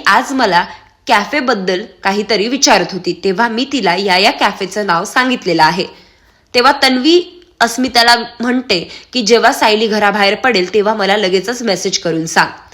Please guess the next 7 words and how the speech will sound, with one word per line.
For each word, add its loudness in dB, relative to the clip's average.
सायली 2
बाहेर 2
पडताच 0
अर्जुन 0
तिच्या 0
पाठोपाठ 0
निघतो -4